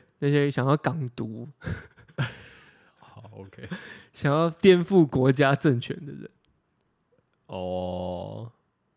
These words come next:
Speaker 2: 这个我觉得有点硬欸。嗯，他当时这样说。
Speaker 1: 对啊。
Speaker 2: 啊，啊，你，啊，你说什么？你说：“哦，好，好棒哦。”
Speaker 1: 我没说话，
Speaker 2: 哦。
Speaker 1: 我就笑笑的，呵呵，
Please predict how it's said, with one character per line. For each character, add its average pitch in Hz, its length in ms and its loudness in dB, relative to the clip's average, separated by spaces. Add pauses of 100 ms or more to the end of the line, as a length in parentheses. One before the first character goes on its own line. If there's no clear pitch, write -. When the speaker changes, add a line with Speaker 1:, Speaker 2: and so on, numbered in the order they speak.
(540)
Speaker 2:
这 269 140 0
个 220 140 8
我 135 60 8
觉 127 140 6
得 156 60 10
有 139 100 10
点 113 220 4
硬 127 160 0
欸。 95 240 -4
嗯， 165 580 -8
他 196 220 6
当 214 180 6
时 151 100 4
这 139 80 8
样 143 120 8
说。 104 420 2 (180)
Speaker 1:
对 202 80 8
啊。 175 100 10
Speaker 2:
啊， 165 80 6
啊， - 20 6
你， 170 120 4
啊， 156 100 2
你 127 120 2
说 104 160 0
什 101 80 -2
么？ 101 200 -8
你 107 40 -6
说 139 100 0
：“哦， 147 220 2
好， 101 160 -8 (300)
好 - 160 -8
棒 117 280 0
哦。” 92 140 -8
Speaker 1:
我 - 0 -
没 147 160 10
说 180 180 10
话， 180 220 6
Speaker 2:
哦。 101 320 -2
Speaker 1:
我 123 80 2
就 160 60 4
笑 151 220 2
笑 135 200 2
的， 123 140 -2
呵 143 160 -2
呵， 139 220 -2